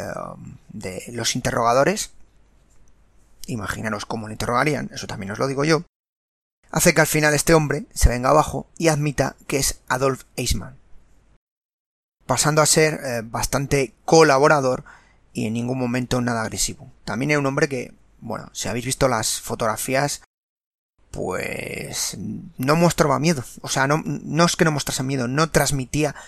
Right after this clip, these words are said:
miedo como podía transmitir algún otro de los jerarcas alemanes. Incluso a petición de sus captores, escribe y firma una pequeña nota en la que dice: "Yo, Adolf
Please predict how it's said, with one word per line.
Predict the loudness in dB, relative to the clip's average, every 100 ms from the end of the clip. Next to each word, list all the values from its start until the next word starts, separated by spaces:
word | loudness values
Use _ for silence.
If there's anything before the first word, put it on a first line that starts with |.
| -20 _
miedo | 0 2 4 2
como | -2 -4
podía | -4 -2
transmitir | -4 -4 -6 -8 -8 -18 _
algún | -6 -4 -2 -2
otro | -2 -2 -2
de | -2
los | -6
jerarcas | -6 -8 -6 -2 -2 -2 -8
alemanes. | -8 -8 -14 -16 -10 -10 -10 _ _ _ _ _ _ _ _ _ _ _ _ _ _ _ _ _ _ _ 4
Incluso | 6 8 6 8 6 4
a | 0 0
petición | 0 0 4 4 4
de | 0
sus | 0
captores, | 2 2 4 4 4 -2 0
escribe | 2 4 4 2 0
y | -6
firma | -8 -6 -6 -4 -6 -10
una | -10 -12 -12
pequeña | -12 -8 -8 -8 -2
nota | 4 4 4 0 -2 -16 -20 -8
en | 0
la | 0
que | 2
dice: | 0 0 2
"Yo, | 4 4 4
Adolf | 0 0 0